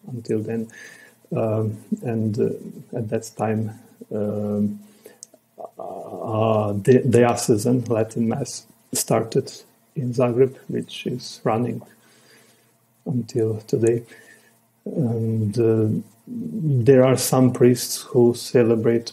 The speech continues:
privately or even publicly in a certain frame, uh, but, um, there are, uh,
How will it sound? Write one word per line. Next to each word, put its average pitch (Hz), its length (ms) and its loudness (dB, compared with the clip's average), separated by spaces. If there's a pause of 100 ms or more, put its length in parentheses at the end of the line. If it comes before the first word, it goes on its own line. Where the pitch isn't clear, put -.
privately 120 800 0
or 113 380 -6 (800)
even 110 560 0 (480)
publicly 117 800 2
in 113 160 -2
a 110 60 -2
certain 110 480 -2
frame, 120 420 0 (640)
uh, 123 80 -2
but, 104 500 -4
um, 104 520 2
there 117 600 4
are, 113 240 0
uh, - 60 -4